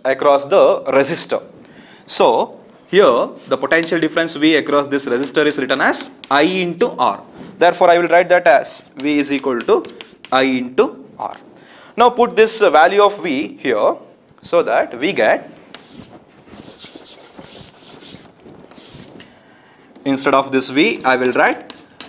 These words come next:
I into R, I into R, that is equal to E M F E minus of I into small r. Now take this, uh, I into R towards the right ha-, left hand side, so that I R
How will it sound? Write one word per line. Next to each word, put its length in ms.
I 100
into 560
R, 400
I 120
into 360
R, 400
that 140
is 160
equal 360
to 520
E 180
M 140
F 220
E 380
minus 640
of 260
I 100
into 680
small 420
r. 160
Now 160
take 280
this, 240
uh, 200
I 140
into 340
R 180
towards 380
the 180
right 160
ha-, 140
left 220
hand 200
side, 580
so 220
that 400
I 320
R 400